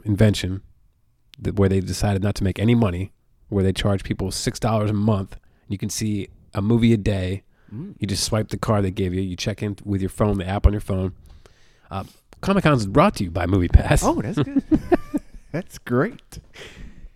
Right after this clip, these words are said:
Speaker 1: But yeah, no, it's good. So far, so good. I've seen, like, four movies, and it's cost me less than my, my, my membership for the year.
Speaker 2: That's
Speaker 1: So
Speaker 2: not bad.
Speaker 1: yeah.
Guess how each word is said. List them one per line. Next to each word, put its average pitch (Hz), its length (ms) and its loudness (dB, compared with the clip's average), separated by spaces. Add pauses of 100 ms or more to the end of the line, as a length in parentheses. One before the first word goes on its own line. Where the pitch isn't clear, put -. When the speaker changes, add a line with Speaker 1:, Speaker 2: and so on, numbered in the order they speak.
(160)
Speaker 1:
But 143 100 4
yeah, 185 140 4
no, 170 160 4
it's 101 100 0
good. 131 300 4
So 139 160 6
far, 135 180 4
so 127 160 2
good. 120 220 4
I've - 80 -2
seen, 147 160 4
like, 123 100 0
four 143 240 4
movies, 113 540 4
and 107 80 0
it's - 100 -8
cost 107 340 0
me 101 360 -2 (1300)
less 120 300 2
than 110 120 0
my, 98 200 -4 (400)
my, 104 100 2
my 98 280 -2
membership 101 440 -2
for - 80 -10
the 92 80 -10
year. - 220 -16 (180)
Speaker 2:
That's - 100 -14
Speaker 1:
So 170 120 -4
Speaker 2:
not 92 160 -10
bad. 127 280 -12 (160)
Speaker 1:
yeah. 101 240 -8